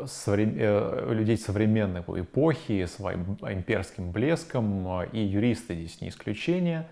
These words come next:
современные юристы не исключение. Они нередко ищут, э, истоки, э, современных правовых институтов в Древнем Риме. Особенно это касается частного права.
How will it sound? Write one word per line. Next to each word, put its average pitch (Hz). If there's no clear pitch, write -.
современные 104
юристы 101
не 101
исключение. 95
Они 151
нередко 127
ищут, 120
э, 98
истоки, 92
э, 90
современных 127
правовых 117
институтов 104
в 92
Древнем 98
Риме. 85
Особенно 98
это 85
касается 90
частного 85
права. -